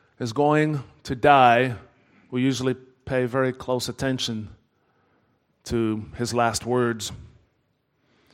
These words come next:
You don't expect people at that stage to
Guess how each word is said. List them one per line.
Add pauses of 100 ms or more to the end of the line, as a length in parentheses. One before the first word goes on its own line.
(220)
You
don't
expect
people
at
that
stage
to